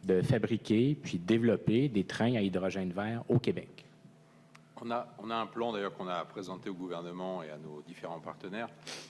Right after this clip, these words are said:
Speaker 2: euh, d'amener les technologies à une, un niveau de maturité requis pour commencer l'industrialisation à l'horizon deux mille trente.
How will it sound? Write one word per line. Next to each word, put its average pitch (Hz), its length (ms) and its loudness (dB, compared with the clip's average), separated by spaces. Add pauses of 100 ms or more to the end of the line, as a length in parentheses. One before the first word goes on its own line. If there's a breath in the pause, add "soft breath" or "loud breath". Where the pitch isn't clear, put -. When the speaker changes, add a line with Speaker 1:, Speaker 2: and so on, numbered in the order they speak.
(240 loud breath)
Speaker 2:
euh, 87 120 -6
d'amener 107 320 2
les 104 120 2
technologies 104 720 0
à 92 60 4
une, 90 220 -2
un 90 80 -2
niveau 95 200 -2
de 92 60 -4
maturité 95 540 -2
requis 90 380 -6
pour - 460 -8
commencer 101 380 -2
l'industrialisation 92 1040 -4 (180)
à 92 60 -4
l'horizon 98 360 0
deux 101 100 0
mille 92 160 -4
trente. - 360 -12